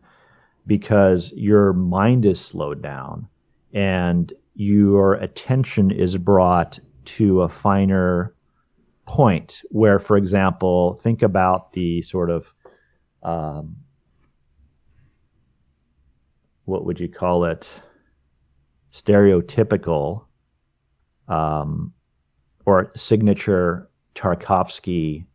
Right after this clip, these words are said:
uh, shot, the, um,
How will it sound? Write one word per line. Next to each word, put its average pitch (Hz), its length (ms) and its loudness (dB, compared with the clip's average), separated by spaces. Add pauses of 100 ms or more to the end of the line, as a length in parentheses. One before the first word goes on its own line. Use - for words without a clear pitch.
(2000)
uh, 73 340 -10 (1300)
shot, - 680 -2 (140)
the, 90 320 0
um, 82 500 -2